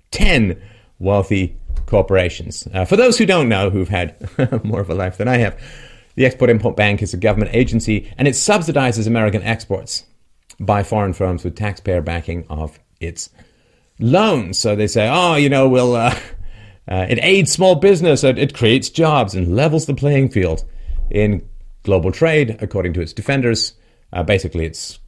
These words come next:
corporate welfare. It, um, provides overseas corporations with billions of dollars of loans and financing at favorable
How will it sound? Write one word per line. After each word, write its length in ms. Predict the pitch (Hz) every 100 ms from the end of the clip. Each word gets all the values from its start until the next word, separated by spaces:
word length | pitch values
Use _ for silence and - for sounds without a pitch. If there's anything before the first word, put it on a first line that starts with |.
| -
corporate 280 | - - -
welfare. 480 | 110 107 98 92 90 -
It, 260 | 82 -
um, 360 | 80 76 76 78 - - - - - - - - - - -
provides 400 | 139 127 156 147
overseas 400 | 165 143 147 131
corporations 920 | - 110 127 156 190 123 120 - - _ _ _ _
with 160 | - 90
billions 280 | 120 120 101
of 80 |
dollars 720 | 90 110 104 101 - - - 82 80 87 - -
of 140 | 92
loans 320 | 120 147 147
and 100 | 110
financing 560 | 104 113 110 104 101 92 -
at 180 | 107
favorable 560 | - 101 98 87 104 -